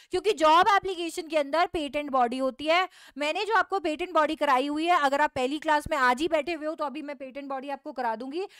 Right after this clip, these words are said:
आप जो पेटेंट बॉडी आज मेरे साथ करोगे, वो literally हर क्वेश्चन पे फिक्स हो जाती है। बिल्कुल दिमाग नहीं लगाना, रट्टा मार के जाना है, वही की वही बॉडी लिख कर आनी है, पांच में से पांच आ जाएंगे।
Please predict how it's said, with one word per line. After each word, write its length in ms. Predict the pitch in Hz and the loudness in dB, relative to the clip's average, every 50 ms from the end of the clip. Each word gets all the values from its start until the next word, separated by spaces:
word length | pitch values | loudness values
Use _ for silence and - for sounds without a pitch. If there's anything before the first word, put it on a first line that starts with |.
| - - - - | -20 -16 0 4
आप 200 | 294 320 349 - | 4 6 6 4
जो 100 | 403 440 | 2 0
पेटेंट 320 | - 392 349 - 381 381 | 0 -2 -4 -4 -6 -2
बॉडी 240 | 349 339 339 320 359 | 2 2 2 2 2
आज 160 | 359 339 330 | 0 0 0
मेरे 200 | 311 311 302 302 | -2 -4 -8 -4
साथ 160 | 302 349 320 311 | 0 0 0 0
करोगे, 420 | - 311 294 294 294 277 339 370 | 2 0 -2 -2 -2 -2 -4 -2
वो 120 | 349 370 | 0 0
literally 460 | 311 285 294 247 311 311 311 370 359 294 | -2 -2 -4 -6 -6 -4 -2 -2 0 0
हर 220 | 269 269 302 359 - | 2 0 0 0 -2
क्वेश्चन 380 | 370 330 302 302 - 330 311 | -2 -2 -2 -4 -6 -12 -8
पे 140 | 277 - 330 | -6 -6 -6
फिक्स 260 | - - 294 - - | -6 -6 -10 -8 -8
हो 60 | 302 269 | -6 -2
जाती 280 | 277 269 262 254 302 | 0 0 0 -2 -4
है। 100 | 320 339 | -8 -10
बिल्कुल 320 | 269 247 262 233 - 320 302 | -10 -12 -14 -10 -10 -8 -8
दिमाग 320 | 320 320 302 302 311 320 | -6 -6 -4 -4 -4 -6
नहीं 100 | 330 339 | -6 -6
लगाना, 320 | 320 302 302 302 311 330 | -4 -4 -2 -2 0 0
रट्टा 320 | 320 311 254 - _ 233 240 | 0 0 -2 0 _ 2 4
मार 180 | 247 254 254 | 4 4 2
के 100 | 247 302 | 2 0
जाना 220 | 302 311 294 294 320 | 2 2 2 2 2
है, 60 | 330 | -2
वही 260 | 294 247 247 254 262 | -2 -2 -4 -4 -4
की 120 | 240 302 285 | -6 -8 -8
वही 120 | 320 311 | -8 -6
बॉडी 280 | 247 277 269 269 285 262 | -2 -2 -2 -2 -4 -8
लिख 140 | 285 240 - | -12 -10 -6
कर 120 | - 294 294 | -4 -2 -2
आनी 180 | 277 277 311 | -2 -2 -4
है, 40 | 359 | -4
पांच 280 | - 302 247 214 - - | -4 -4 -4 -4 -6 -12
में 80 | 214 190 | -12 -12
से 80 | 196 | -10
पांच 280 | 180 - 160 175 - 208 | -10 -8 -10 -6 -4 -4
आ 40 | 208 | -2
जाएंगे। 320 | 220 233 233 240 262 262 | -2 -4 -4 -6 -10 -12